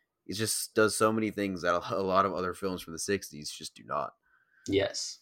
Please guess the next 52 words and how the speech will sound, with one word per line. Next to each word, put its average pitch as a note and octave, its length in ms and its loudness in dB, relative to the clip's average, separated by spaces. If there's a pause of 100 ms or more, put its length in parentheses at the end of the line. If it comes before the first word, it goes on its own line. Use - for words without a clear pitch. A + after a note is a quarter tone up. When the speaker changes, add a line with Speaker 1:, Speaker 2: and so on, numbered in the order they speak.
Speaker 1:
So - 260 -4
incredible. D#2 520 -4 (180)
Speaker 2:
It's - 140 2
an G#2 100 4
absolute G#2 360 4
trailblazer. G#2 760 4 (340)
This - 160 -10
is F#2 80 -4
why F#2 180 0
Hitchcock F#2+ 520 0 (460)
was F#2 100 -2
at F2+ 120 2
the - 60 -2
top A2 240 4
of A#2 80 2
his G#2+ 120 0
game B2 320 8 (100)
during F#2+ 180 -2
this F#2+ 140 -2
time. A2 240 -4 (540)
And D#2+ 80 -2
Speaker 1:
Yeah. D2+ 60 2
Speaker 2:
now F#2+ 400 2
for - 180 -6
the G2+ 100 -2
final A2+ 300 2
film, G#2 440 2
The - 100 -8
Birds A2+ 640 4 (380)
in F2+ 100 -2
Speaker 1:
Dead F#2+ 180 4
Birds. G#2 140 2
Speaker 2:
nineteen E2 60 2
sixty-three, G#2 800 0 (440)
which, - 320 -2 (120)
again, F#2 180 4
I've F#2+ 80 4
only B2 160 10
seen A2+ 400 2
the F#2+ 100 4
one G2 400 2
time. F#2 520 -2
Wasn't F#2+ 260 0
able F#2 100 2
Speaker 1:
Mm-hmm. F#2 140 2
Speaker 2:
to F#2 80 2
rewatch F2 340 2
it, - 140 -2
but F2+ 80 0
you A2+ 120 6
were C3+ 220 10
re-, G2 120 -2